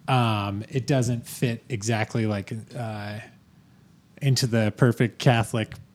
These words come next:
box that probably, you know, like, my family would want it to fit within. But,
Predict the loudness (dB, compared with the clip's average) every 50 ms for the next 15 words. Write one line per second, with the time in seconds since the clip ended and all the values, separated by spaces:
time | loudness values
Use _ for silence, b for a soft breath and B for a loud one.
0 | _ _ -2 -2 -2 0 -2 -2 -2 -2 -2 -2 -2 -2 0 0 0 -2 -4 -8
1 | -4 0 0 0 2 2 2 2 4 2 2 0 0 0 0 -2 -2 -2 -4 -2
2 | -2 -4 -2 2 2 2 2 2 0 -2 -2 -4 -4 -6 -6 -10 -10 -6 -4 -2
3 | -2 -2 -2 -4 -6 -8 -10 -10 -4 -4 -4 -4 -4 -8 -10 -10 -8 -10 -10 -8
4 | -10 -4 2 6 6 6 6 4 0 -6